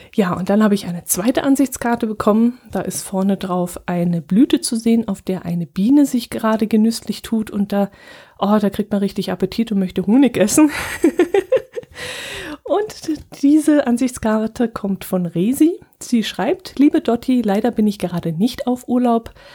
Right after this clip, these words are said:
Deinem wiederholten Aufruf kann ich aber trotzdem nicht widerstehen.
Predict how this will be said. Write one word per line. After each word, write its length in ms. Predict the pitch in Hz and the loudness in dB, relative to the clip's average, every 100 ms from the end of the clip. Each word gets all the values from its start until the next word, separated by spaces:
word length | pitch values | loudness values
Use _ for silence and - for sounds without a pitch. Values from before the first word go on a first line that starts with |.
| - | -8
Deinem 360 | - 190 196 185 | 0 4 4 4
wiederholten 520 | 196 190 190 185 175 | 2 4 4 4 2
Aufruf 540 | - 208 269 - 247 - | 0 0 0 0 -2 0
kann 180 | 202 | 0
ich 160 | 202 - | 0 0
aber 160 | 170 165 | -6 -4
trotzdem 440 | - 214 - 208 | -2 -2 0 2
nicht 260 | 208 - 196 | 2 0 -2
widerstehen. 600 | 190 180 - 185 180 | 0 -2 0 0 0